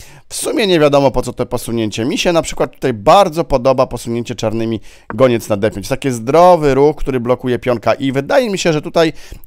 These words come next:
białymi ciężko o przewagę. E, ta pozycja powinna być względnie równa, ale tak z ludzkiego punktu widzenia... Ja bym chyba wolał czarne. To jest tylko moja ocena.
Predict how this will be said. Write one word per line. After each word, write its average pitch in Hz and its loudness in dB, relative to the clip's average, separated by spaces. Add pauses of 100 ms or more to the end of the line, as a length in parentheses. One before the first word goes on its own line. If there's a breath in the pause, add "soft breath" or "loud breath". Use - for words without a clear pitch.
białymi 175 2
ciężko 170 0
o 147 -2
przewagę. 120 2 (360 loud breath)
E, 139 2
ta - -4
pozycja 170 -6
powinna 147 -2
być 120 -6
względnie 120 -4
równa, 135 0
ale 123 -2
tak - -12
z - -16
ludzkiego 202 -8
punktu 160 -10
widzenia... 123 -2 (520)
Ja 101 -4
bym 104 -6
chyba 95 -4
wolał 98 -4
czarne. 101 -2 (280 loud breath)
To - -6
jest 147 -10
tylko - -6
moja 123 2
ocena. 127 2